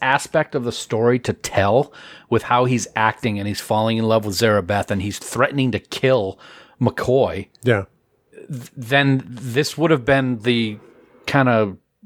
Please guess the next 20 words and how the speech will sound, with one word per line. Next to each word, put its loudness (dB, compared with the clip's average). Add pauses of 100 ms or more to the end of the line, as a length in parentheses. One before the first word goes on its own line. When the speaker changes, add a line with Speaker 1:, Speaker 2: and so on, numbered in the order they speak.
(180)
Speaker 1:
not 2
so 2
good 2
part 2
of -2
this -2
story, -2 (380)
um, -4
whereas, 0 (840)
uh, -2 (920)
Kirk's 0
one -2
would 2
have, -4
would -2
have -14
probably 0
taken -4
over. -4 (960)
Speaker 2:
So, 0